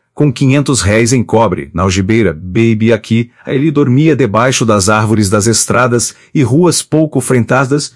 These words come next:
e mesmo quando o delírio alcoólico o tornava forte, despia-se todo e gritava heroicamente numa doentia e vaidosa manifestação de personalidade. "Eu sou Leonardo Flores." O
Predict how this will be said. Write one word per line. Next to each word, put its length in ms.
e 140
mesmo 500
quando 200
o 60
delírio 340
alcoólico 560
o 160
tornava 520
forte, 500
despia-se 580
todo 420
e 80
gritava 460
heroicamente 680
numa 220
doentia 480
e 60
vaidosa 560
manifestação 840
de 120
personalidade. 1000
"Eu 100
sou 160
Leonardo 420
Flores." 680
O 60